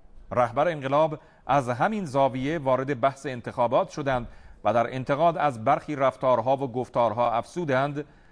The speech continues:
«برخی رقیب انتخاباتی خود را شیطان اکبر به حساب می‌آورند، در حالی که شیطان اکبر آمریکا و صهیونیسم است، نه رقیب جناحی و انتخاباتی.»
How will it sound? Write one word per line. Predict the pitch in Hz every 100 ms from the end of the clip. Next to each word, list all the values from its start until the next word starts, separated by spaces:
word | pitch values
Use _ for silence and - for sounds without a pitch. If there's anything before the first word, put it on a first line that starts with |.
| - -
«برخی | 101 120 190 - 202 175
رقیب | 147 143 156 196
انتخاباتی | 190 147 - 139 139 131 127 143 147
خود | - 202
را | 151 156 104 - -
شیطان | - 147 139 143 135 123 120
اکبر | 135 - 127 131
به | 110
حساب | 131 127 - 123 104
می‌آورند، | 113 101 95 90 80 - _ _ -
در | 117 110
حالی | 120 170
که | 165 156
شیطان | - 131 139 127
اکبر | 117 107 - 131 180 196 - - -
آمریکا | 123 117 117 165
و | 175 165
صهیونیسم | - 147 - 135 220 - 143
است، | 98 - - - -
نه | 110 123
رقیب | 185 208 170 131 135 135
جناحی | 101 127 127 120 123
و | 120
انتخاباتی.» | 113 107 113 - 104 92 - 82